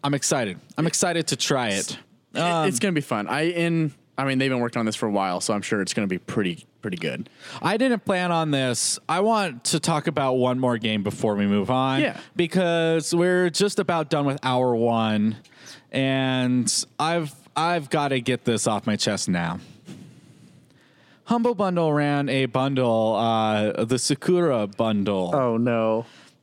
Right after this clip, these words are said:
Speaker 2: You're
Speaker 1: And
Speaker 2: talking about this.
Speaker 1: I looked at it and I'm like, "Wow, this is crazy. I can't believe that they're selling a lot of these games." And then thought to myself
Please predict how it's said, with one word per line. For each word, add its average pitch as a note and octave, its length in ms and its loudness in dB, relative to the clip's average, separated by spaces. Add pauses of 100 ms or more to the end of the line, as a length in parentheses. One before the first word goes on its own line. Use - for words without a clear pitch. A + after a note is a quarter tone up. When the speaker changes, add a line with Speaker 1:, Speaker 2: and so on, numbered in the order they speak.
Speaker 2:
You're D#3+ 140 0
Speaker 1:
And D#3+ 460 0
Speaker 2:
talking C3 180 -2
about A#2+ 160 -2
this. B2+ 340 -4
Speaker 1:
I F3 200 0
looked A3+ 340 0
at B3 300 0
it A#3+ 300 2
and G3 180 0
I'm F#3 180 0
like, E3+ 320 0
"Wow, A2+ 420 0
this C#3 220 0
is B2 140 0
crazy. A2+ 680 0
I G2+ 140 -2
can't B2 340 -2
believe A#2+ 380 2
that B2 180 -2
they're A#2 300 2
selling A2+ 460 2
a A#2 60 2
lot A#2 220 2
of B2 80 -2
these C#3+ 160 0
games." F3 560 0 (320)
And E3 220 0
then F3+ 180 0
thought F3 220 -2
to F3 80 -2
myself E3 600 2